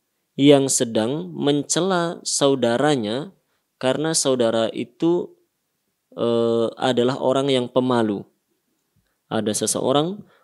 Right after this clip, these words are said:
mencela saudaranya, mungkin seorang kakak mencela adiknya karena adiknya sangat pemalu. Orang tersebut berkata, "Innaka la tastahyi."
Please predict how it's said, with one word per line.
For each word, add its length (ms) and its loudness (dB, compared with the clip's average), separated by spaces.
mencela 480 0
saudaranya, 560 2
mungkin 320 -6
seorang 400 -2
kakak 380 -2
mencela 420 -4
adiknya 640 -6
karena 380 -6
adiknya 500 -4
sangat 460 -4
pemalu. 500 2
Orang 240 2
tersebut 400 0
berkata, 640 0
"Innaka 640 2
la 160 4
tastahyi." 880 0